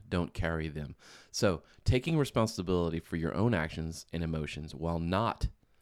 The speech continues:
taking responsibility for the actions or emotions of others. It's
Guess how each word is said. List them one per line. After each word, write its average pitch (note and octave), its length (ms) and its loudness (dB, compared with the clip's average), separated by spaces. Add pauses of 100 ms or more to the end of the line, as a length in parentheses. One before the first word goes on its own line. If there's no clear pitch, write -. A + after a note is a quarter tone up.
(320)
taking F#2 260 4
responsibility D#2+ 880 -6 (200)
for - 80 -8
the D#2 120 -4
actions D2 420 -8
or E2 120 -4
emotions D#2 400 -8
of C2 120 -14
others. B1+ 480 -12 (4000)
It's - 420 -2